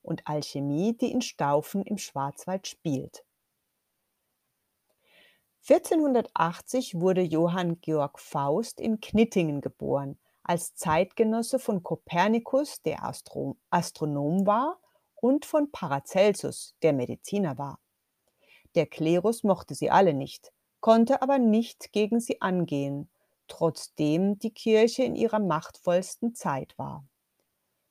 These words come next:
Sie bestimmte damals sogar, dass Frauen keine Seele hätten und deshalb dienen müssen. Frauen waren bei Zünften und Festen zu jenen Zeiten nicht zugelassen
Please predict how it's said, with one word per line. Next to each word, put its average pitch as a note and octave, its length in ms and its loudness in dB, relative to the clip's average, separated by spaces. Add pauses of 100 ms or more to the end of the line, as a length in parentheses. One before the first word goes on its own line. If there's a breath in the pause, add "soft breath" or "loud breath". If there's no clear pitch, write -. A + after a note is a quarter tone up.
Sie - 220 0
bestimmte G3+ 540 2
damals D#3+ 460 2
sogar, F#3+ 380 0
dass F3 180 -4
Frauen D#3 380 0
keine C#3 320 -6
Seele F#3 320 2
hätten C#3+ 440 -2 (280)
und - 280 -2
deshalb D3+ 360 2 (100)
dienen F#3 340 2
müssen. C3 400 -6 (720 soft breath)
Frauen F#3+ 540 4
waren D#3+ 260 2
bei D3 140 -2
Zünften A3 640 -2
und F3 160 -4
Festen E3 580 0
zu G3 140 -4
jenen D#3 380 0
Zeiten G3+ 500 2
nicht - 300 4
zugelassen D3 800 -4